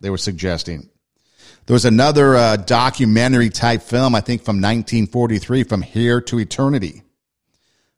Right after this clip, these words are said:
Then, of course, something that's not specifically related to, uh, Pearl Harbor, but an important battle is the Battle of Midway, both the original and the one that just came out a couple years ago, I believe it was twenty nineteen.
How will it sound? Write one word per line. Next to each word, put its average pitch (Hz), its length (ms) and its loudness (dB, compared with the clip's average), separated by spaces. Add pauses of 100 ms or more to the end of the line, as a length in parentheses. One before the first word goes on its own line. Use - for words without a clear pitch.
(120)
Then, 139 140 2
of - 100 -2
course, 139 260 4
something 139 340 0
that's 120 280 -2
not 123 300 -2
specifically - 800 -4
related 101 540 -2
to, 101 340 -2
uh, 90 80 -2
Pearl 110 320 -2
Harbor, 104 360 0
but 107 320 0 (280)
an 120 80 2
important 117 420 0
battle 110 380 0
is - 80 -4
the 113 80 -2
Battle 110 320 -2
of 101 100 -2
Midway, 107 480 0 (100)
both 110 220 -2
the 113 100 -2
original 120 640 0 (240)
and 101 100 -4
the 104 80 0
one 117 140 0
that 110 100 0
just - 200 -8
came 110 180 0
out 123 160 2
a 104 60 0
couple - 280 -4
years 117 220 0
ago, 104 120 -4
I 98 40 2
believe 107 160 -4
it 101 40 -4
was 98 120 -2
twenty 110 260 -2
nineteen. 107 640 -2